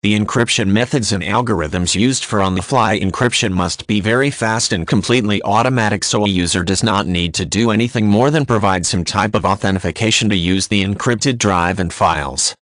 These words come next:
In general, a drive that is protected in this way must use special system drivers for access to the data, meaning that some on-the-fly encryption software is not necessarily portable from one system to another unless the software is installed in advance.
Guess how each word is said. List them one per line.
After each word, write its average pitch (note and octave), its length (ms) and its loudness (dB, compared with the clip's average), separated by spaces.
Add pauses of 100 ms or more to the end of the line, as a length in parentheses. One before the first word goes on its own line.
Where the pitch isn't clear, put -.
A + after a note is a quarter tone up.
(340)
In G#2+ 140 0
general, G#2+ 500 0 (200)
a G2 100 0
drive G2+ 400 0
that G#2+ 120 0
is F#2 120 0
protected G#2 580 -2
in F#2+ 140 0
this D3 200 2
way A2 220 0
must F#2+ 320 0
use A2 220 0
special - 400 0
system C#3+ 420 0
drivers G2+ 420 0
for G#2 200 0
access D3 420 0
to C#3 100 0
the G#2+ 120 0
data, G#2+ 440 0 (220)
meaning G#2 380 4
that D#2+ 180 0
some B2 240 0
on-the-fly G2 560 2
encryption G2 560 0
software G2+ 500 2
is F2 140 0
not G2 200 2
necessarily G2 840 0
portable F2+ 440 0
from F#2 280 -2
one A#2+ 200 2
system C#3 420 0
to F#2+ 160 -2
another F#2+ 360 0
unless A2+ 380 0
the G3+ 80 0
software G#2 480 2
is G2 160 0
installed G2 560 2
in G2 80 2
advance. F2 680 -4